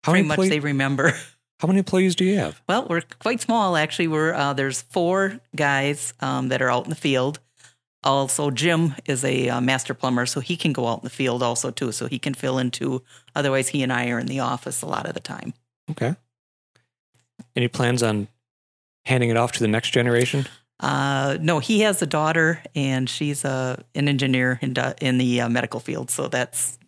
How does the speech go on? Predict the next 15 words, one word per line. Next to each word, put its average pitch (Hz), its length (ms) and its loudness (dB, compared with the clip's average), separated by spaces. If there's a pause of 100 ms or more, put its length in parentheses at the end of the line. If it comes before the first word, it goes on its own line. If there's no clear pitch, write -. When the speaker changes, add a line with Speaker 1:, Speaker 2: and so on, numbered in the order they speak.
(120)
Speaker 2:
not 123 180 -2
going 131 200 0
anywhere, 151 260 2
and 143 160 0
I 131 60 -4
don't 139 120 0
have 175 140 0
any 120 140 -2
<laughs> - 100 -8
children. - 400 -6
So. - 300 -6 (380)
Speaker 1:
All 131 120 -2
right. 139 300 0 (260)
Speaker 2:
So, 139 280 -4
um, 135 460 -2